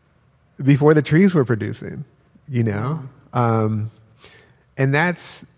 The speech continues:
Speaker 1: that's really moving to me. And to get to do a thing like that is, is, uh, you know, again, it's sort of a profoundly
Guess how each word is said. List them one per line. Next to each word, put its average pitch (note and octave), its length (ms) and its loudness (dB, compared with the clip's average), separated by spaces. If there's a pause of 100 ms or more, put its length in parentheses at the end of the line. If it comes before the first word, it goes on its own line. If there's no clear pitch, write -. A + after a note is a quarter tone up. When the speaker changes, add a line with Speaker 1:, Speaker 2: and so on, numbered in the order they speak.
Speaker 1:
that's D3+ 320 2
really D3+ 340 2
moving C#3+ 440 2
to A#2+ 120 -4
me. G#2+ 260 -6
And B2 180 -4
to C3+ 60 0
get D3 220 0
to - 80 0
do C3+ 300 4
a C3+ 60 4
thing A2+ 260 -4
like G#2+ 240 -6
that G#2+ 480 -8 (640)
is, C3 180 0 (140)
is, C#3+ 280 2
uh, C#3+ 60 -2 (160)
you E3 120 2
know, C3+ 100 2
again, C#3 320 0
it's A2+ 100 -2
sort B2 120 0
of A2+ 40 -4
a A#2+ 80 4
profoundly A#2+ 840 -2